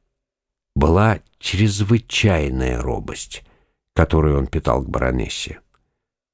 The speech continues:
Тут проявлялось скорее не рабское трепетание, а чистое обожание. Это на него взглянет старушка, гордо взглянет,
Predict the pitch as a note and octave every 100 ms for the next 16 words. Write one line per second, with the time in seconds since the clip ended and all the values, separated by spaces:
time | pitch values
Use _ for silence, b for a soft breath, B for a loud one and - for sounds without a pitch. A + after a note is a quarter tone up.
0 | _ B2 C3 - G2 G#2 G2+ A2+ A#2+ A2+
1 | - - G2 G2 A2+ G#2+ G2 F2 F2 F2+
2 | A2 D3 - - F#2 - E2 - E2+ E2
3 | C2+ C#2+ C2 - B B B B _ _
4 | - A#2+ - - B2 - - G#2 G2+ F2
5 | G2+ E2+ G2+ F2 B1+ - - _ _ _
6 | _ _ _ _ _ - G2 G2 F#2 F#2+
7 | F#2 F#2+ F#2 E2 F2+ B2+ D#3+ B2+ D#2+ -
8 | - E2 C#2+ - - - - - _ _
9 | _ _ - B1+ C2 A2 A#2 D#2+ D#2+ D2+
10 | C#2 C#2+ D2+ D2+ C#2 B1 - -